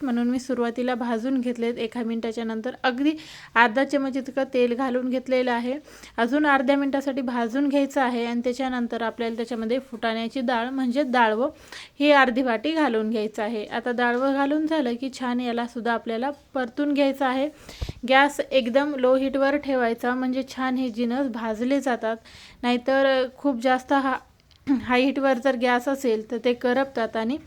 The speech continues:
एकदम चांगले भाजले जात नाहीत. आता हे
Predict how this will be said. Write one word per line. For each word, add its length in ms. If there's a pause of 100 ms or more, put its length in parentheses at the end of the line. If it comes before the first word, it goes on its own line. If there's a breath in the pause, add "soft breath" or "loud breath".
(400 loud breath)
एकदम 360
चांगले 320
भाजले 380
जात 220
नाहीत. 200 (380 loud breath)
आता 200
हे 120